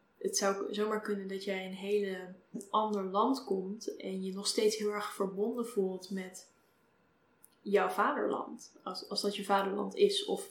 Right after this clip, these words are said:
verder weg, maakt niet uit. Dat je je heel erg verbonden voelt met een bepaald land en dat je daarmee de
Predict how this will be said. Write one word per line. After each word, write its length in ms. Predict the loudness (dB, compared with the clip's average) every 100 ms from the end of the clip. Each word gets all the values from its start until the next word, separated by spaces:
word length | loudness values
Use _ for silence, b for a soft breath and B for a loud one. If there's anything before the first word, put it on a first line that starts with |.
| -16
verder 400 | -16 -2 2 2
weg, 360 | 2 0 -2 -8 -16
maakt 260 | -4 -2 0
niet 140 | 0
uit. 360 | 0 0 -4 -8 B B B B
Dat 180 | 8 10
je 60 | 10
je 100 | 12
heel 180 | 12
erg 140 | 12 10
verbonden 400 | 6 6 6 4
voelt 200 | 2 2
met 140 | 0
een 100 | -2
bepaald 460 | -8 -4 -2 -4 4
land 460 | 8 8 4 -4 B B B B
en 160 | 2 2
dat 160 | 4
je 100 | 2
daarmee 400 | 4 4 6 4
de 320 | 4 0 -2